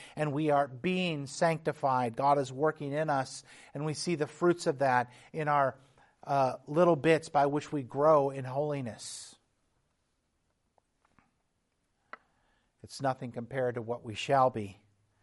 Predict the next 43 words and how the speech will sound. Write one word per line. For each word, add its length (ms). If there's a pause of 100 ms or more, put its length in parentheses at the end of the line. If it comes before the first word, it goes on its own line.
(280)
but 120
it 60
is 140
a 60
taste 420
of 120
that 220
which 200
is 140
to 120
come 360
for 180
us. 400 (3750)
And 80
there 120
is 120
coming 260
a 60
day 260
in 140
which 280
we 200
shall 340
be 200
made 360
perfect, 720 (240)
which 200
we're 100
gonna 180
actually 260
talk 280
a 20
little 240
bit 120
about 320
next 280
time 320 (400)
when 100
he 80
goes 180
back 240
to 60
Jeremiah 680